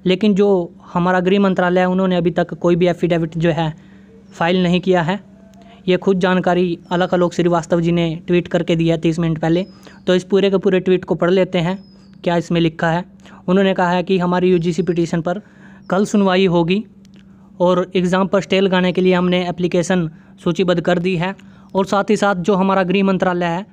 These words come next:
उनके बारे में इन्होंने लिखा है कि उन्होंने अभी तक कोई भी अपना जवाब नहीं दाखिल किया है। तो दोस्तों, ये छात्रों के भविष्य के साथ खिलवाड़ कर रहे हैं,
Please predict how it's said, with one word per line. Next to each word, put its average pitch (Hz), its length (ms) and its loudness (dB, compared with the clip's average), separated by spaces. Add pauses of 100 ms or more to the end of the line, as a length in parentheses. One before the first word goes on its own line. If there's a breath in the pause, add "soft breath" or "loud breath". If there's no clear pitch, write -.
(380 loud breath)
उनके 196 220 -2
बारे 196 220 -2
में 196 160 -2
इन्होंने 190 260 -2
लिखा 180 280 -4
है 180 80 -2
कि 196 220 -6 (140)
उन्होंने 202 280 -2
अभी 190 180 -2
तक 190 240 -6
कोई 190 240 -2
भी 185 260 -4 (400 loud breath)
अपना 180 280 -4
जवाब 175 340 -2
नहीं 180 280 -2
दाखिल 170 280 -4
किया 170 260 -2
है। 165 220 -8 (440 soft breath)
तो 208 80 -4
दोस्तों, 208 360 -2
ये 226 120 0
छात्रों 220 420 -4
के 220 120 -4
भविष्य 202 380 -2
के 202 80 -8
साथ 196 160 -2
खिलवाड़ 190 420 -4
कर 185 160 -4
रहे 175 260 -2
हैं, 175 260 -4